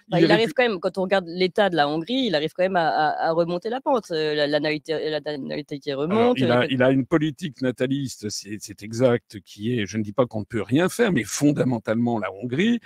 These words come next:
Speaker 2: est emmer-, est embarquée
Speaker 1: Je vais
Speaker 2: dans le
Speaker 1: vous
Speaker 2: même
Speaker 1: prendre un
Speaker 2: bateau que
Speaker 1: exemple
Speaker 2: nous.
Speaker 1: dans l'autre sens. Alors, je voulais qu'on continue sur les agriculteurs, mais on va le refaire après.
Speaker 2: <laughs>
Speaker 1: Euh, euh, d'accord pour l'exemple de Giorgia Meloni, mais quand vous regardez, si, si vous dites, « Ok, il faut absolument décocher otan, euh, U E, euh,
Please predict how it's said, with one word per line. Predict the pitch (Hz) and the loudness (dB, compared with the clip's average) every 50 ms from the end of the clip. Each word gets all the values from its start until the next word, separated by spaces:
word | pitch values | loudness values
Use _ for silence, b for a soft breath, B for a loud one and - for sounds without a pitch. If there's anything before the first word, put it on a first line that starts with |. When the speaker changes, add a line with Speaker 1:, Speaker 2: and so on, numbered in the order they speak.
| B B B B | B B B B
Speaker 2:
est | - 104 - | -12 -10 -6
emmer-, | 104 117 117 117 110 104 - | -4 -2 -2 -2 -2 -4 -4
est | 117 - - | -6 -6 -4
embarquée | 110 104 113 196 | -2 0 0 2
Speaker 1:
Je | 185 190 | 4 4
vais | - | 4
Speaker 2:
dans | 139 | 4
le | |
Speaker 1:
vous | 123 | 4
Speaker 2:
même | 120 123 | 4 4
Speaker 1:
prendre | 311 320 | 6 6
un | - | 6
Speaker 2:
bateau | 240 233 | 6 4
que | 220 | 4
Speaker 1:
exemple | 202 254 254 254 | 4 2 4 4
Speaker 2:
nous. | 240 | 4
Speaker 1:
dans | 214 | 2
l'autre | 208 208 - | 2 0 -2
sens. | - - 208 190 180 165 - | -4 -4 -2 -2 -2 -2 -2
Alors, | 180 156 156 175 | 0 2 2 2
je | 165 | 2
voulais | 214 233 254 | 2 0 0
qu'on | - - 214 | 2 0 -2
continue | 190 - 208 - 208 220 202 | 0 0 -2 0 0 -2 -2
sur | - 208 | 0 0
les | 185 180 | 0 0
agriculteurs, | 180 196 - 254 - 294 269 | 0 -2 -4 -2 0 0 0
mais | 240 | 2
on | 220 208 | 2 2
va | 208 | 0
le | 202 | 0
refaire | 202 190 - 214 190 | 0 -2 -4 -2 -2
après. | 185 - - 165 - | -2 -2 -2 -4 -2
Speaker 2:
<laughs> | 170 151 - - - - - - | -2 -4 -4 -6 -12 -8 0 4
Speaker 1:
Euh, | 202 202 180 147 139 151 196 | 6 6 6 4 2 0 0
euh, | 202 208 185 - - 139 143 139 - | 0 0 -2 -2 -4 -6 -6 -6 -8
d'accord | 196 196 196 311 339 - 330 294 - | -6 -2 0 0 2 4 2 2 2
pour | - 247 226 | 2 2 2
l'exemple | 196 196 196 202 190 170 | 2 2 2 0 0 -2
de | 175 | -4
Giorgia | 156 165 175 156 190 175 | -4 -4 -4 -2 -2 -2
Meloni, | 202 240 285 302 359 349 | -2 0 0 2 2 2
mais | 262 220 | 2 4
quand | - 254 240 | 2 2 2
vous | 240 | 2
regardez, | 247 233 240 254 311 294 247 226 | 2 2 2 2 0 0 -2 -4
si, | - - - 240 - 220 226 - | -6 -8 -10 -8 -8 -8 -8 -10
si | - - - | -10 -8 -4
vous | 226 226 | -4 -2
dites, « | 302 285 - | 0 2 2
Ok, | 214 220 - | 2 2 2
il | 196 165 165 185 | 0 0 0 0
faut | - - 269 233 196 - | 0 0 0 0 2 4
absolument | 214 233 208 - - 254 240 233 208 180 | 2 2 2 2 2 2 4 4 4 2
décocher | 170 170 285 - - 294 262 214 - - 254 226 190 - | 2 2 0 2 2 2 2 2 0 0 0 0 0 2
otan, | - 233 233 - - 247 233 220 208 190 - _ _ _ _ _ _ - - | 2 0 0 2 2 4 4 4 4 0 -4 _ _ _ _ _ _ 0 2
euh, | 190 185 180 180 - - | 4 4 4 4 2 0
U | 233 226 220 226 226 | 0 0 4 6 6
E, | |
euh, | 220 214 208 190 | 6 6 4 0